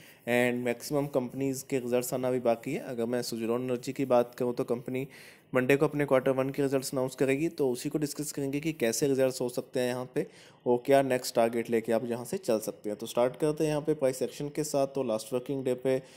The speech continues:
जरूर आपको थोड़ी गिरावट देखने को मिली है, but overall बात करें तो स्टॉक अभी भी अपने फिफ्टी टू वीक्स के हाई के काफ़ी नज़दीक आपको देखने को मिल रहा है। उसके अलावा पिछले पाँच दिन की बात करें तो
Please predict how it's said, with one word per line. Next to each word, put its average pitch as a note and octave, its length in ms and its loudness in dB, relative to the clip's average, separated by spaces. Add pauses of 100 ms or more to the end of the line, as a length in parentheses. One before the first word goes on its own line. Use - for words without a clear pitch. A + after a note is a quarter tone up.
(280)
जरूर C3 340 0
आपको C#3 280 4
थोड़ी C3 220 0
गिरावट A#2+ 400 2
देखने C#3 300 0
को C3+ 120 -4
मिली C3+ 160 0
है, E3+ 80 -2
but D#3+ 240 -6
overall B2+ 360 2
बात B2+ 340 2
करें C3 120 -2
तो D3+ 120 -2
स्टॉक C3 340 -2
अभी A#2 180 0
भी C3+ 140 -2
अपने C3+ 240 -4
फिफ्टी - 340 -10
टू C3+ 140 -2
वीक्स B2+ 280 -6
के - 140 -6
हाई B2 200 -2
के F3 160 -4
काफ़ी B2 360 0
नज़दीक A#2+ 420 -2
आपको A2+ 260 0
देखने A2 280 -2
को A2 120 -6
मिल A2 140 -4
रहा G#2 100 -2
है। - 320 -18 (240)
उसके C#3 220 0
अलावा D3 240 8
पिछले D#3 320 -2
पाँच B2+ 280 2
दिन D3+ 140 -4
की D3+ 100 -2
बात C3+ 340 4
करें C3+ 240 2
तो C#3 120 0